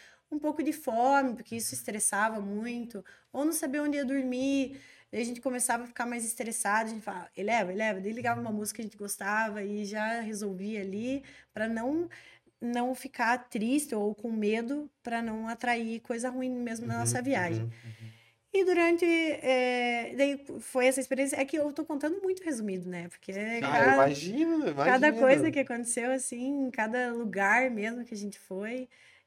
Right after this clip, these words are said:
Speaker 1: E, e daí falavam pra gente, "Não vão pra Colômbia."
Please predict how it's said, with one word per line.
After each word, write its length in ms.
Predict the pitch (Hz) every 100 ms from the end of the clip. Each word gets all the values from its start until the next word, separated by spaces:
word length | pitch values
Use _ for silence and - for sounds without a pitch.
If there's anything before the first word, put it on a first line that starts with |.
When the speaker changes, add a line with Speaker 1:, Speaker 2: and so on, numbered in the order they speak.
| -
Speaker 1:
E, 640 | 202 202 202 202 202 202 -
e 60 |
daí 480 | 233 262 277 294 - - -
falavam 440 | 302 277 269 294
pra 140 | 311
gente, 340 | 254 214 185 196
"Não 260 | 220 294
vão 200 | 302 294
pra 140 | 320 359
Colômbia." 600 | 381 277 220 185 151